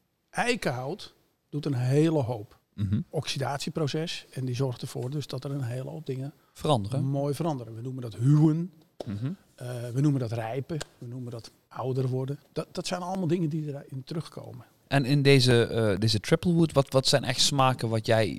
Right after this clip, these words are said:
Speaker 2: hier persoonlijk uithaalt en, en, en geurnotities?
Speaker 1: Ik, ik, ik, ik vind, eh, er zeker vanille in zitten.
Speaker 2: Mhm.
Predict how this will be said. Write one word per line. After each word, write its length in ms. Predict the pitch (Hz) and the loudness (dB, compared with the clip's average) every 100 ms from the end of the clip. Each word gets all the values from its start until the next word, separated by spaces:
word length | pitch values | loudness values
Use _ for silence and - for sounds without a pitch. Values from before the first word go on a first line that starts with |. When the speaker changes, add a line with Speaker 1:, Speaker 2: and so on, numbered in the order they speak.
| 78 | -8
Speaker 2:
hier 220 | 101 110 | -4 -2
persoonlijk 440 | 98 98 113 95 82 | 0 0 0 -2 0
uithaalt 480 | 92 139 185 247 - | 0 0 -2 -4 -6
en, 180 | 107 - | -8 -6
en, 140 | 101 | -8
en 180 | - 98 | -8 -10
geurnotities? 800 | - 147 175 175 190 185 175 - _ | -4 -4 -4 -8 -10 -6 -6 -8 _
Speaker 1:
Ik, 120 | 185 | -16
ik, 100 | - - | -14 -8
ik, 280 | 208 - - | -8 -8 -16
ik 140 | 220 | -14
vind, 400 | - 214 147 - | -4 -2 -4 -10
eh, 140 | - 131 131 | -10 -12 -10
er 180 | - 139 | -10 -6
zeker 400 | 120 180 185 147 | -2 -2 -2 -8
vanille 460 | - - 123 131 185 | -8 -8 -6 -4 -4
in 140 | 170 | -2
zitten. 240 | 170 180 240 _ - | -2 -4 -8 _ -20
Speaker 2:
Mhm. 220 | - 98 | -12 -6